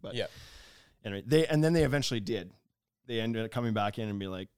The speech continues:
Speaker 1: "I think we are gonna oil it, actually. It's starting to look a little bit worn and weathered and stuff." And it's like, yeah, it doesn't take long
Speaker 2: It
Speaker 1: with cedar
Speaker 2: doesn't,
Speaker 1: for
Speaker 2: yeah,
Speaker 1: it
Speaker 2: it
Speaker 1: to
Speaker 2: really
Speaker 1: go, right?
Speaker 2: doesn't take long for it to turn. That's for sure.
Speaker 1: Yeah. Yeah, composite's obviously the main, uh, category of maintenance-free decking f-,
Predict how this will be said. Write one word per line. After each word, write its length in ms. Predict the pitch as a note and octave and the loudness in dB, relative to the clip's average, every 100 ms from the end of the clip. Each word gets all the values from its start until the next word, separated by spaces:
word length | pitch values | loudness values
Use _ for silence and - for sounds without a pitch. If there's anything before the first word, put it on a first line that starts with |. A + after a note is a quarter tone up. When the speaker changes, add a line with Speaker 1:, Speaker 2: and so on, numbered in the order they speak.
| _ _ _ _ _ _ - | _ _ _ _ _ _ -6
Speaker 1:
"I 80 | |
think 160 | D4+ - | -6 -2
we 100 | - | 2
are 120 | E3+ E3+ | 4 6
gonna 140 | C#3 | 4
oil 220 | A#2 A#2 | 4 4
it, 80 | A2 | 4
actually. 320 | A2 A2 B2+ | 2 0 -2
It's 100 | A#2 | -2
starting 220 | - E3+ | -2 0
to 60 | C#3+ | 0
look 180 | C3+ C#3+ | 0 0
a 60 | |
little 160 | C3+ B2+ | 0 0
bit 160 | A#2+ A2 | 0 0
worn 340 | A2+ B2 B2+ | 2 4 4
and 80 | A2 | 2
weathered 380 | A2 C3 B2 A#2+ | 2 2 2 0
and 120 | A2+ | -2
stuff." 200 | B2 B2+ | -2 -4
And 80 | G3 | -4
it's 80 | |
like, 120 | G#2 G#2 | -6 -4
yeah, 120 | A2 | -2
it 40 | |
doesn't 200 | G#2 E3 | -2 -4
take 180 | F3+ D#3+ | -4 -4
long 320 | B2+ A#2+ F#2 - | -2 -2 -4 -10
Speaker 2:
It 100 | G#2+ | -10
Speaker 1:
with 80 | G2+ | -4
cedar 120 | A#2 | -2
Speaker 2:
doesn't, 120 | G#2 | -2
Speaker 1:
for 40 | F#2 | 0
Speaker 2:
yeah, 120 | G2+ | 0
Speaker 1:
it 20 | |
Speaker 2:
it 60 | F#2 | 0
Speaker 1:
to 60 | |
Speaker 2:
really 200 | G2+ A#2+ | -2 -2
Speaker 1:
go, 40 | A#2+ | -2
right? 40 | |
Speaker 2:
doesn't 260 | G#2 G#2 G2+ | -4 -6 -8
take 200 | G#2 F#2+ | -12 -10
long 180 | F#2+ F2+ | -12 -12
for 160 | - | -12
it 100 | F#2+ - | -12 -12
to 80 | F#2 | -12
turn. 300 | G2+ F#2+ F2+ _ G2+ | -12 -12 -14 _ -20
That's 140 | G2 | -20
for 160 | - G2 | -20 -20
sure. 240 | - _ _ | -20 _ _
Speaker 1:
Yeah. 120 | G2+ - - - _ _ _ - | -14 -14 -18 -20 _ _ _ 2
Yeah, 180 | E3 C#3 | 4 6
composite's 480 | E3 F3+ D3+ D3 | 4 2 2 0
obviously 300 | D3+ C#3 B2+ | 2 2 2
the 60 | C3 | 2
main, 460 | B2 B2 B2+ B2 A#2+ | 2 4 2 2 -2
uh, 520 | A2+ A2+ A2 G#2+ G#2 - | -4 -2 -2 -2 -4 -4
category 420 | B2+ A#2 A#2 G#2+ | -2 0 0 0
of 300 | G2+ G2+ - | -2 -6 -6
maintenance-free 420 | A#2+ G#2 G2 A2 | -4 -4 -4 -4
decking 360 | G#2+ G#2 A2+ G2+ | -4 -2 -2 -4
f-, 120 | - | -6